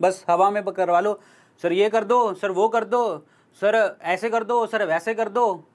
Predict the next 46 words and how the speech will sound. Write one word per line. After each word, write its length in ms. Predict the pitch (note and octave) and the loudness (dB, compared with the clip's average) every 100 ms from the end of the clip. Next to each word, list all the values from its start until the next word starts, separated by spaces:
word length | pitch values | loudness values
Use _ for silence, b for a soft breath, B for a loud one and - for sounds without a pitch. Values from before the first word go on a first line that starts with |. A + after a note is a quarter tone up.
| _ | _
कुछ 200 | G3+ G3 | -8 -6
नहीं 120 | A#3+ | -2
आता 220 | A#3+ G#3 G#3+ | -2 0 -2
आप 80 | |
लोगों 260 | G#3+ G#3+ G3 | -2 -4 -4
को। 180 | E3 B2 _ b b b | -8 -10 _ b b b
ना 100 | F3+ | -2
तुम 140 | G3 F3+ | -2 -2
करंट 280 | G#3 G#3+ | -2 -2
अफेयर 180 | G3+ A3+ | -2 -2
की 60 | G#3+ | -2
क्लास 240 | A3 G#3 | 0 0
देखते 220 | G#3 G#3+ | -2 -4
हो, 100 | A3 | -4
कुछ 220 | G#3+ G#3+ G#3 | -4 -6 -4
करंट 280 | A3 G#3 | -2 -2
अफेयर 200 | G#3+ A3+ | -2 -4
के 100 | A3 | -4
क्वेश्चन 300 | A3+ G3+ A#3+ | -4 -6 -6
है 60 | A3 | -8
इसमें, 280 | G3+ G3+ G3 _ b b | -8 -12 -16 _ b b
ठीक 120 | F#3+ G3 | -4 -2
है, 180 | A3 A3 B - | -2 -4 B -2
ना 120 | G3 | 0
तुम 140 | A3 A3+ | 0 -4
स्टैटिक 360 | A3 G3 G#3 | 0 0 0
की 100 | A3 | -2
क्लास 220 | G#3+ G#3+ | 0 2
देखते 260 | G3+ A3 A3 | 2 -2 0
हो, 120 | G#3+ | -2
ना 180 | G#3 G3+ | 0 -2
तुम 260 | G#3 A3 A3 E3+ | -2 -4 -8 -10
जीएस 280 | D3 F#3+ G3+ | -2 -2 0
की 100 | A3 | 0
क्लास 220 | G#3 G#3 | 0 0
देखते 220 | G#3 G#3 | -2 -2
हो, 60 | G#3+ | 0
ना 160 | G#3 | 0
तुम्हारे 280 | G#3+ G#3+ G#3 | 0 0 0
पास 160 | G#3+ G3+ | 0 -2
जो 140 | G3 | -4
कोर्स 320 | G#3 G3 G3+ | -2 -2 0
हैं 80 | G#3+ | -2
वो 180 | F3+ G3 | -2 -2
देखते 280 | G#3 G3+ G#3 | -2 -2 -2
हो, 200 | G3+ | -2